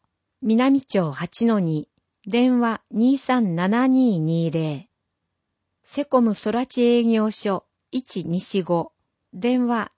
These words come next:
二四四九零八。石見記者吹き出し。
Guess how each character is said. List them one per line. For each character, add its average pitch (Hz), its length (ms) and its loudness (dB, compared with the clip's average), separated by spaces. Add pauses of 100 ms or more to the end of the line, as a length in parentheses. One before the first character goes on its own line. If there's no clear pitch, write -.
二 254 300 2
四 208 360 2
四 262 280 2
九 269 320 0
零 170 200 0
八。 - 460 -12 (880)
石 247 220 0
見 277 120 0
記 - 100 -18
者 180 160 -4
吹 - 300 -8
き - 0 -
出 170 120 -4
し。 - 280 -14